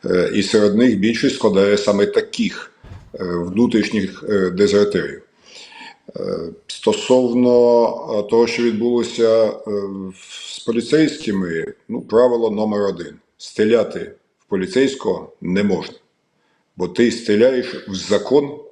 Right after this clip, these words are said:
навіть хай недосконалий, закон, який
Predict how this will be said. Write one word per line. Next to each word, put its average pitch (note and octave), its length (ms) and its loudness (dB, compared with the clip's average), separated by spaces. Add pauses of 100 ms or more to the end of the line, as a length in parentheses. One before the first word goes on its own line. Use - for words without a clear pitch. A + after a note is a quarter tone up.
навіть A2+ 280 0
хай A2+ 160 2
недосконалий, G2+ 640 -2 (140)
закон, G2+ 600 0
який A2 680 -4